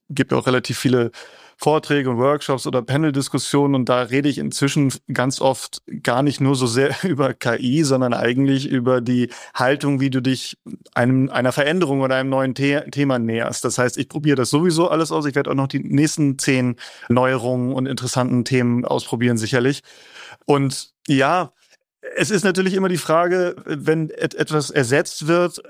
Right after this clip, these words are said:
äh, heißt, hat das oft mit Kosten zu tun? <laughs> Das heißt, ist auch eine Frage meines Kunstverständnisses, ne? Also wenn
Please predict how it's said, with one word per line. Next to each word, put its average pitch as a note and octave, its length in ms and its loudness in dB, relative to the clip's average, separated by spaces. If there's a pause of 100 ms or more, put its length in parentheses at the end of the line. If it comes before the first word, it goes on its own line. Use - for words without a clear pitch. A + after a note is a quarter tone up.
(140)
äh, D#3 60 0
heißt, C3+ 580 0
hat C#3+ 160 0
das C#3+ 120 0
oft - 240 0
mit D3+ 120 -2
Kosten E3+ 340 -2
zu F#3 120 -4
tun? G#3+ 380 0
<laughs> D#3+ 60 2 (800)
Das C#3 180 0
heißt, D3 300 0
ist C#3+ 180 -4
auch D#3 100 2
eine D3 100 0
Frage D3+ 280 0
meines D3+ 240 -2
Kunstverständnisses, C3 1040 -2
ne? D#3+ 180 4
Also C3+ 260 0
wenn C3 300 2